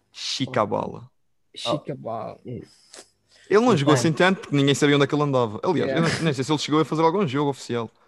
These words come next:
Speaker 1: Eh, mas, mas foi, é, era uma coisa incrível, porque a dada altura andavam à procura dele e, e, e não sabiam onde é que ele estava. Estava,
Speaker 3: Sim,
Speaker 1: voltou para o
Speaker 3: sim.
Speaker 1: Egito, assinou e voltou para o Egito. E ainda está no Zamalek.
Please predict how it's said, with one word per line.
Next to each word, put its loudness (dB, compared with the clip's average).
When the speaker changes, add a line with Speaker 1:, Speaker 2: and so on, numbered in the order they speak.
Speaker 1:
Eh, 0
mas, 0
mas -2
foi, -2
é, 2
era 4
uma 0
coisa -4
incrível, -4
porque -6
a 0
dada 4
altura 0
andavam 0
à -6
procura -2
dele -4
e, -8
e, -8
e -6
não -6
sabiam -6
onde -6
é -10
que -8
ele -6
estava. -6
Estava, -6
Speaker 3:
Sim, 2
Speaker 1:
voltou 2
para 0
o 0
Speaker 3:
sim. 0
Speaker 1:
Egito, -4
assinou -4
e -2
voltou -8
para -8
o -6
Egito. -14
E -10
ainda -6
está -8
no -8
Zamalek. -10